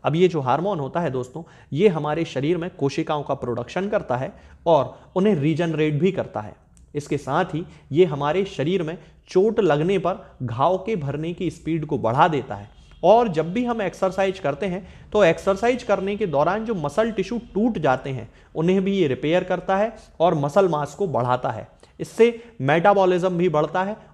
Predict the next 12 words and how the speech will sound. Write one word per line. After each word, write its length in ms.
और 360
चर्बी 340
को 180
गलाने 420
में 180
भी 160
मदद 300
मिलती 360
है। 160
इस 180
कॉम्बिनेशन 600
में 180